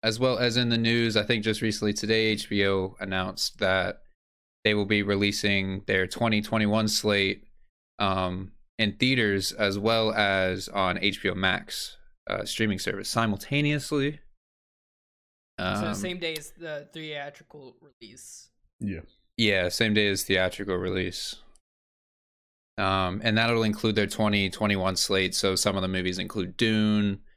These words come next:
Speaker 1: uh, Tom and Jerry, The Matrix,
Speaker 2: Godzilla.
Speaker 1: uh,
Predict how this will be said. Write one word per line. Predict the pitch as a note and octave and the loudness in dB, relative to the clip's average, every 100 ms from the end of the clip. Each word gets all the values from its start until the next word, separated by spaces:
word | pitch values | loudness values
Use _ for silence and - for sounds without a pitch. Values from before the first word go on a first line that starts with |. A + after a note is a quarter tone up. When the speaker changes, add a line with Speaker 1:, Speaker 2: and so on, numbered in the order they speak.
| _ _ _ - | _ _ _ -8
Speaker 1:
uh, | F2 F2 F#2 | -4 -4 -4
Tom | - G2+ F#2 | -2 -2 -2
and | |
Jerry, | F#2 G#2 G2+ G2 F#2+ F#2+ | 0 0 2 2 2 2
The | F#2 | 2
Matrix, | G2+ F#2+ - G2 F#2+ F#2+ - - - - | 2 0 0 0 2 0 -2 -6 -6 -8
Speaker 2:
Godzilla. | C3 C3+ | -14 -6
Speaker 1:
uh, | F2+ F2 F2+ F2 F2+ | -2 0 0 -2 -4